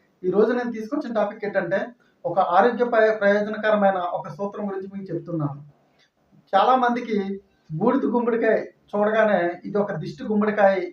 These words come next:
ఇంటికి కట్టుకునే గుమ్మడికాయ అని మాత్రమే వందకి తొంభై ఐదు శాతం మందికి తెలుసు. కానీ దాని వల్ల కలిగే ఆరోగ్య ప్రయోజనాలు ఎన్ని ఉన్నాయనేది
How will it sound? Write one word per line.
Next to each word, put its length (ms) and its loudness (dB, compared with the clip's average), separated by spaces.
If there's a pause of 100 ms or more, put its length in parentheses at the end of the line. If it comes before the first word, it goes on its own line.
(440)
ఇంటికి 320 -4
కట్టుకునే 420 -2
గుమ్మడికాయ 380 -2
అని 120 2
మాత్రమే 760 0 (300)
వందకి 800 0 (300)
తొంభై 240 4
ఐదు 160 6
శాతం 320 -2
మందికి 300 -2
తెలుసు. 380 -8 (460)
కానీ 460 4 (400)
దాని 400 4
వల్ల 220 2
కలిగే 580 2
ఆరోగ్య 380 2
ప్రయోజనాలు 540 2
ఎన్ని 480 0
ఉన్నాయనేది 880 -2